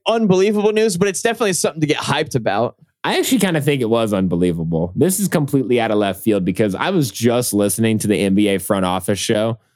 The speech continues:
Speaker 2: Uh, they're pretty good. It's Keith Smith, uh, and I can't remember the other guy. But nonetheless, uh,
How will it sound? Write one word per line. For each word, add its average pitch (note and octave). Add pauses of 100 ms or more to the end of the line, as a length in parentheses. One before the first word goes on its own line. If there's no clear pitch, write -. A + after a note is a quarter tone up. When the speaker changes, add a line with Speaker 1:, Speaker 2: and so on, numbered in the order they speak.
(160)
Speaker 2:
Uh, F2+
they're F#2+
pretty G2
good. F#2+
It's E2+
Keith A2
Smith, G#2
uh, D#2
and F2 (280)
I - (140)
can't -
remember E2+
the A1
other C#2+
guy. A1+ (500)
But G2
nonetheless, G#2
uh, D#2